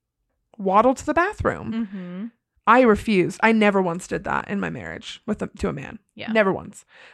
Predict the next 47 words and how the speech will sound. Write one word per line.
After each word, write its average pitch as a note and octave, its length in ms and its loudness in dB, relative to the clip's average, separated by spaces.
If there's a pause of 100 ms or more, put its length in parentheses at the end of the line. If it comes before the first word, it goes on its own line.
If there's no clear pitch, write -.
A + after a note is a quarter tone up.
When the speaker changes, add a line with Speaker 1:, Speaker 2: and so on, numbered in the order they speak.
(140)
Speaker 1:
Um, G3 360 6
and G#3 160 4
they G#3 100 8
were B3 120 6
like, G3+ 300 2
"You G3 100 -4
can B3 220 -4
do E3 240 -12
that?" G#3 300 -14 (240)
I G#3+ 60 -4
was G#3 120 -2
like, F#3 280 -4 (100)
"Yeah, A#3+ 340 6 (560)
you A3+ 180 4
don't D#4 180 6
have C4 300 2
to B3 80 -4
do D#4 180 6
that. G3+ 220 4
They G#3 160 6
can D#4+ 340 4 (300)
do C#4+ 220 4
that B3+ 220 4
for D4+ 280 4
you. D3+ 540 0
Like, G3 240 0
get A3 160 2
that, - 200 0
you A3+ 120 0
know?" F#3 160 4
And A3 160 4
it A3+ 60 6
was B3+ 120 6
just, D4+ 160 4
like, D4 140 4
so C4+ 320 4
funny C4 320 4
that G#3+ 80 2
that G3+ 100 2
was G3+ 120 0
such G#3+ 180 -4
a G3 100 -2 (140)
foreign G3 300 2
concept F#3+ 420 -4
to A#3 60 -6
them. B3 280 -2
Speaker 2:
Yeah. F#3+ 260 -12